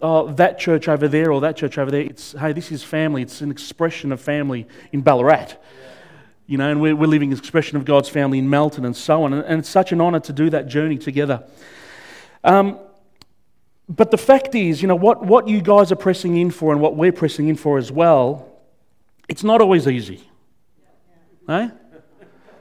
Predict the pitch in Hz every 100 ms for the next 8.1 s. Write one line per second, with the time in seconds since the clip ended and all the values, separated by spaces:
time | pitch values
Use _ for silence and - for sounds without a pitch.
0 | - 185 214 220 294 254 196 180 175 -
1 | 160 165 170 156 - 156 143 139 - 147
2 | - 147 131 123 143 143 123 - - 139
3 | 135 135 - 120 127 139 135 123 151 151
4 | 160 151 147 135 156 151 120 113 - 98
5 | - - _ _ _ - _ - _ -
6 | - - - - - - _ 156 156 220
7 | - - 180 190 180 180 196 175 175 156